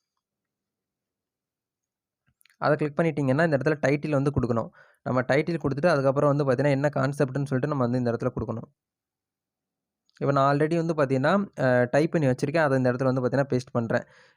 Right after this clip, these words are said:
அ, நான் இன்னைக்கு என்ன போஸ்ட் போட போறேன்னா, மானியத்துடன் பால் பண்ணை. அதாவது, சப்சிடியில வந்து எப்படி வந்து, அ, கடன் வாங்குறது பால் பண்ணை வைக்கிறதுக்கு அப்படின்னு சொல்லிட்டு ஒரு போஸ்ட் வந்து போட போறேன். இது வந்து மக்கள் வந்து விரும்பி பார்ப்பாங்கங்கிற ஒரு இதுல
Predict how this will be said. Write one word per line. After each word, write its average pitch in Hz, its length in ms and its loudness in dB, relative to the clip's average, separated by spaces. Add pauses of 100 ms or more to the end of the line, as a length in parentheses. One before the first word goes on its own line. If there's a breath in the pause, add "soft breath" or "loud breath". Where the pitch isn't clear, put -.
அ, 147 140 2
நான் 147 160 4
இன்னைக்கு 156 240 0
என்ன 165 160 0
போஸ்ட் 160 280 -2
போட 131 180 2
போறேன்னா, 127 360 0 (140)
மானியத்துடன் 151 580 0
பால் 135 240 0
பண்ணை. 117 260 -2 (440)
அதாவது, 120 360 0 (600 soft breath)
சப்சிடியில 156 500 2
வந்து 151 160 2
எப்படி 139 180 0
வந்து, 139 220 0 (100)
அ, 131 100 4 (440)
கடன் 135 340 0
வாங்குறது 117 380 0
பால் 120 220 0
பண்ணை 113 180 -2
வைக்கிறதுக்கு 113 480 -2 (160)
அப்படின்னு 127 300 -4
சொல்லிட்டு 120 280 0
ஒரு 165 200 2 (360)
போஸ்ட் 143 260 -2
வந்து 135 180 0
போட 120 220 -2
போறேன். 117 240 -2 (360 soft breath)
இது 151 160 0
வந்து 160 200 2
மக்கள் 151 300 0
வந்து 147 140 0
விரும்பி 147 360 -2
பார்ப்பாங்கங்கிற 135 640 0
ஒரு 120 220 2 (380)
இதுல 131 260 0